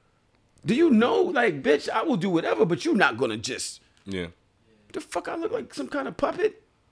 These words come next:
Speaker 2: What would you have done if I wasn't around? You would have had to get it done regardless anyway.
Speaker 1: You would have had to do it regardless. And I was gonna literally have, you was gonna have the time of your life.
Speaker 2: Mm-hmm.
Speaker 1: So,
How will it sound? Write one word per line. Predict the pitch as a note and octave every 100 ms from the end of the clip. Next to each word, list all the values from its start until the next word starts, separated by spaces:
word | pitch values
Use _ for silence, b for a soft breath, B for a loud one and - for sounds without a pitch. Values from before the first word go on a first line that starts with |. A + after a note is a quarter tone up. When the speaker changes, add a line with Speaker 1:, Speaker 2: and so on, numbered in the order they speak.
| _ _ _ _
Speaker 2:
What | F#2+ G2+
would | A2
you | A2+
have | G2
done | F#2 G2
if | F#2
I | F#2+
wasn't | G#2+ D2+ D2+
around? | C#2+ C2+ - _ _ _ _ -
You | C#2
would | D2+
have |
had | D2+
to |
get | E2+
it | D#2+
done | E2+
regardless | E2+ G2 F2
anyway. | A2+ C3 C2 - _
Speaker 1:
You | D#3+
would | F3+
have | F#3+
had | F#3
to |
do | E3+ F#3
it | F3
regardless. | F3 G3 G#3 G3+ -
And | E3
I | G3
was | G3+
gonna | F3+ F3
literally | E3+ F3+ F3
have, | F3+ F3 D#3+
you | G#3+
was | G3
gonna | D#3+
have | D#3+
the | C#3+
time | - F3+ F3+
of |
your | F#3
life. | G3 B3 B2 - _ _
Speaker 2:
Mm-hmm. | G2 E2 D#2 _ _
Speaker 1:
So, | - - G#2 F2